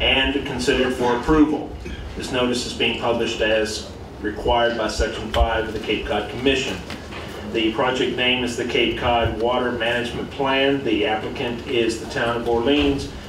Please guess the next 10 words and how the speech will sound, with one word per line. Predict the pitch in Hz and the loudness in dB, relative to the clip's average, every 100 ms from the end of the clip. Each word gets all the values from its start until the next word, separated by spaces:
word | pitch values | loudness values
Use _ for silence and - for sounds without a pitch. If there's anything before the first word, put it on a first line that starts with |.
| - | -8
The | - | -2
project | 139 123 131 120 | 0 2 2 0
lo-, | 120 123 120 - | 0 0 -2 -4
location | 120 117 120 117 117 113 | 0 2 2 2 0 -2
is | 107 - | -2 -2
Cedar | 123 117 - | 0 0 0
Ponds, | - 120 117 117 | 0 2 0 0
Orleans, | 143 123 123 117 - 135 | 0 2 0 -2 -4 0
Mass. | 139 139 135 - - - - - - - | 2 4 2 -2 -8 -10 -12 -10 -6 0
And | 117 117 110 | 2 2 0